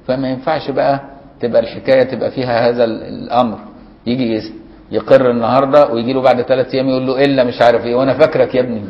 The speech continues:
أنت، أنت جيت من ثلاث، أنا شفت مية قضية من ساعة ما شفتك". فما ينفعش. يبقى أيام ما كانت الناس رايقة وعدد الناس المتخاصمين بيبقى قليل،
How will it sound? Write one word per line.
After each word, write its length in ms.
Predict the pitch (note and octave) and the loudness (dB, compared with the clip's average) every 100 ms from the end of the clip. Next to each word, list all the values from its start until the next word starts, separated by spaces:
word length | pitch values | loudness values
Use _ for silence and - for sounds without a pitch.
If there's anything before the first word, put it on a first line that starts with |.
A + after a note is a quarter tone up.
| - | -10
أنت، 120 | G#2+ | -8
أنت 160 | G#2+ G#2 | -6 -4
جيت 160 | B2+ C3+ | -4 -4
من 220 | - G2+ | -8 -8
ثلاث، 220 | A#2 A2 - - - | -4 -4 -6 -10 -2
أنا 140 | B2 C3 | 0 2
شفت 260 | D3+ - | 0 0
مية 180 | C#3+ E3+ | -2 0
قضية 400 | - C#3 D#3 B2+ | 2 6 6 6
من 140 | A#2 | 2
ساعة 120 | A#2 A#2 | 2 2
ما 140 | G#2+ | 0
شفتك". 280 | G#2+ G2+ - - - - - - - - - _ - | -8 -10 -12 -20 -20 -20 -20 -20 -20 -20 -20 _ -4
فما 200 | A2 G#2 | -4 -2
ينفعش. 500 | G2+ - G#2+ G2 - - - - - - - | -6 -4 -2 -2 -6 -14 -20 -20 -20 -14 -2
يبقى 280 | C#3 C#3+ C3+ | 2 4 4
أيام 240 | D3+ D#3 | 2 2
ما 60 | C#3+ | 0
كانت 200 | D3+ C#3 | 2 2
الناس 260 | C3 C3+ | 2 2
رايقة 320 | C3+ C#3 C3+ A#2 | 4 6 6 6
وعدد 320 | B2+ B2+ A2+ | 4 2 0
الناس 280 | A#2 B2+ A2+ | -4 -6 -6
المتخاصمين 720 | G#2+ G#2+ G2+ G#2+ A2+ B2+ A#2 | -8 -8 -10 -8 -6 -4 -4
بيبقى 200 | A#2 G#2+ | 0 2
قليل، 440 | A2 A2+ G#2+ | 2 0 -4